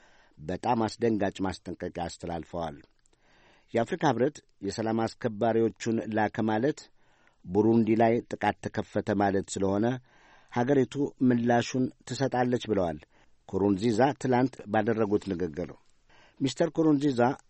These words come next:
ያችን አነስተኛ ሀገር ለተጨማሪ ጊዜ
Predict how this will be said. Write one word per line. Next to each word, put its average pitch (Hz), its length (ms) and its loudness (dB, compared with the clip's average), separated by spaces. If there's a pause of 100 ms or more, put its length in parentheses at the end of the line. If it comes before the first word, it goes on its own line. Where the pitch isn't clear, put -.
(160)
ያችን 120 600 2
አነስተኛ 127 540 0
ሀገር 127 300 2 (140)
ለተጨማሪ 120 600 0
ጊዜ 110 180 -4